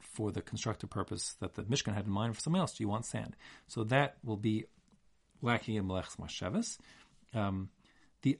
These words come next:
other approach is that Eina Tzricha Lagufa is really referring to, um, just to rectify a problem as opposed to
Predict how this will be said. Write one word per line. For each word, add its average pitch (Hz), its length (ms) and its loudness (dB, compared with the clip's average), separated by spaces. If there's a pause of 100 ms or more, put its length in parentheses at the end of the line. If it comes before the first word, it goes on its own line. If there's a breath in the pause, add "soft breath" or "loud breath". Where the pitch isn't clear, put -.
other 202 280 8
approach 139 560 2 (320 loud breath)
is 127 160 0
that 120 240 2
Eina 156 140 6
Tzricha 143 380 2
Lagufa 127 320 2
is 117 140 0
really 117 140 2
referring 113 460 0
to, 107 400 0 (520 soft breath)
um, 107 220 2
just 120 180 -2
to 123 100 0
rectify 120 480 0
a 110 60 0
problem 160 640 6
as 110 140 -2
opposed 107 440 0
to 101 280 -2